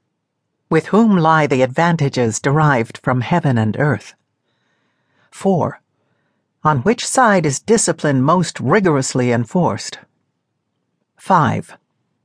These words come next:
which army is stronger? Six,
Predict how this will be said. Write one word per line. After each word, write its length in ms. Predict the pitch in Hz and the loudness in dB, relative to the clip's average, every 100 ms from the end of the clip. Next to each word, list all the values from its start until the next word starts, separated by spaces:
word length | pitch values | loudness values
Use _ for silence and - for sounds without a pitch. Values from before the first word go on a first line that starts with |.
| _ | _
which 260 | 151 - - - | -2 -2 -2 2
army 440 | 170 175 147 127 | 2 4 2 0
is 140 | 131 - | -2 -4
stronger? 720 | - - 180 165 113 - - _ _ _ _ _ _ _ _ _ | -4 0 2 2 0 -4 -10 _ _ _ _ _ _ _ _ _
Six, 640 | - 233 175 - - | -4 0 -2 -2 -8